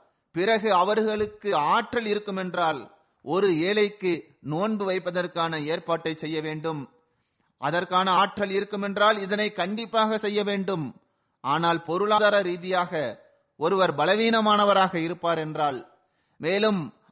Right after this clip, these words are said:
அவரே சதக்காவை பெற்றும் உதவிகளை பெற்றும் தமது வாழ்க்கையை கழிக்கின்றார் என்றால், பிறகு அவர் எந்த உணவை உண்கின்றாரோ,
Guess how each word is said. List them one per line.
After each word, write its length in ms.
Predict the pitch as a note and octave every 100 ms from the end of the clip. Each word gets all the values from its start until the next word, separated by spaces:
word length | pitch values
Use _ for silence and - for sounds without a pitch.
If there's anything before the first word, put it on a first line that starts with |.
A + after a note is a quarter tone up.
| -
அவரே 680 | D3+ F3+ A3 A3+ A3 D3+ - -
சதக்காவை 760 | E3 G#3 A3 A3 A3 A3 G#3+
பெற்றும் 720 | - G3 - A3 F#3+ C#3+ A#2+ _ _ _ -
உதவிகளை 600 | F3+ A3 A#3 A3 A#3 A3+
பெற்றும் 800 | G#3 G#3 - A3+ G3+ C3+ - _ _
தமது 340 | F3 G3+ G3
வாழ்க்கையை 640 | E3 F#3 A3 G#3 G#3 G3 -
கழிக்கின்றார் 640 | E3 G3+ - G3 G3 F#3+
என்றால், 640 | E3 E3 F3+ G#3+ D3+ G2+ _ _ _ _
பிறகு 340 | E3+ F#3+ G3+ F3+
அவர் 500 | F3+ F#3+ E3 B2 - _ _
எந்த 500 | - D#3+ G3+ A#3+ A#3+
உணவை 440 | G#3+ G3 A3+ A#3 G#3+
உண்கின்றாரோ, 880 | F#3+ G#3+ A3 G#3+ G#3 G3 F3+ C#3